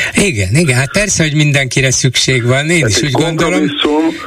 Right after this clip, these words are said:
Speaker 2: egy kompromisszum azt fogna, azt, ö, fogja eredményezni, hogy szerintem még mindig lehetséges, hogy azt eredményezze, hogy, ö, ö, egy közös akarattal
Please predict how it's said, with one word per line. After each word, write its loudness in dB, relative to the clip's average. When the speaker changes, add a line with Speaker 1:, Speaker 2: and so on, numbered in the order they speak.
Speaker 2:
egy 0
kompromisszum 2
azt -4
fogna, 0
azt, -2
ö, 2
fogja 0
eredményezni, 0
hogy 0
szerintem 0
még 2
mindig 2
lehetséges, 0
hogy -2
azt 0
eredményezze, 2
hogy, 2
ö, 2
ö, 2
egy -4
közös 0
akarattal 0